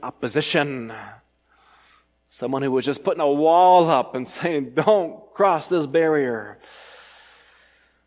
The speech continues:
Friends, Romans seven reads as a great lamentation that I'm not who I'm supposed to be. But that voice that becomes so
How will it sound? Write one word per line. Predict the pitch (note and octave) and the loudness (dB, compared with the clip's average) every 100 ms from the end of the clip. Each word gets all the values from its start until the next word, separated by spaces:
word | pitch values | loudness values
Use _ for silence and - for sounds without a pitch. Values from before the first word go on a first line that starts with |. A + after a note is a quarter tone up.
| _ _ _ | _ _ _
Friends, | E3+ D#3+ C#3+ | -4 -4 0
Romans | D#3+ F#3 G3 | 0 0 -4
seven | - F3 D3 D3 | -2 0 2 0
reads | C3+ D3 D3 C#3 A#2+ | 0 2 2 0 -2
as | A#2+ | -4
a | A#2+ | -6
great | A#2 C3 C#3 D#3 | -2 2 2 2
lamentation | C3 B2+ C3 B2+ C3+ A2+ A2+ - A#2 | 0 -2 -2 -6 -2 -2 -2 -6 -6
that | A2+ | -4
I'm | A2+ A2 A2 | -4 -4 -4
not | A2+ B2 C3+ | -4 -2 -2
who | A#2 B2 | -4 -6
I'm | A2+ | -6
supposed | A2 - G#2+ - | -6 -6 -6 -6
to | G2+ | -12
be. | F#2+ F2+ E2+ _ _ _ _ _ _ _ _ _ _ _ _ _ _ _ _ _ _ - | -12 -14 -18 _ _ _ _ _ _ _ _ _ _ _ _ _ _ _ _ _ _ -12
But | A2+ | -4
that | B2+ A#2+ | -4 -2
voice | B2+ C#3 E3 E3 | 0 2 2 0
that | C#3 | -2
becomes | B2+ B2 C#3+ C#3 B2 | -2 -2 -2 -2 -4
so | - - C#3+ D3+ D#3 D#3 D#3 - | -10 -2 0 2 2 2 2 0